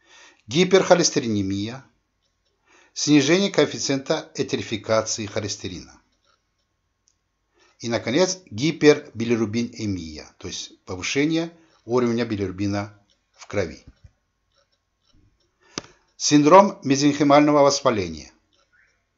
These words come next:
Увеличение содержания глобулинов в сыворотке крови. Изменение показателей осадочных тестов.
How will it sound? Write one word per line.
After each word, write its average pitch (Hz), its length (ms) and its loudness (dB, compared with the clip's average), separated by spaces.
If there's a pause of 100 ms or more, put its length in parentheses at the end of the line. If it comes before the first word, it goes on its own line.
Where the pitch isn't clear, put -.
(1160)
Увеличение 175 720 2
содержания 147 640 2
глобулинов 135 640 0
в - 40 -10
сыворотке 117 400 -6
крови. 120 440 -8 (1700)
Изменение 165 540 0
показателей 160 600 2
осадочных 135 840 -4 (340)
тестов. 113 460 -4